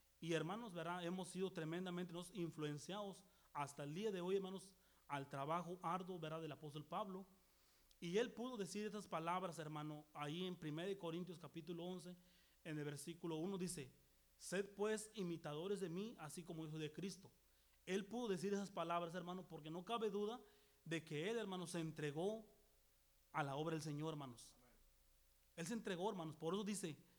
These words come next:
Speaker 1: "En todo", dice, "os he enseñado". No tan solamente, ¿verdad? No tan solamente digo, "Ey, háganlo",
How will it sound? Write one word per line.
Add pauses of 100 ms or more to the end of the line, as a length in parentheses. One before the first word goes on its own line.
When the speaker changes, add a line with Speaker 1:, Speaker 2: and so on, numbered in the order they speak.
(720)
Speaker 1:
"En
todo",
dice,
"os
he
enseñado". (1500)
No
tan
solamente,
¿verdad?
No
tan
solamente
digo,
"Ey,
háganlo",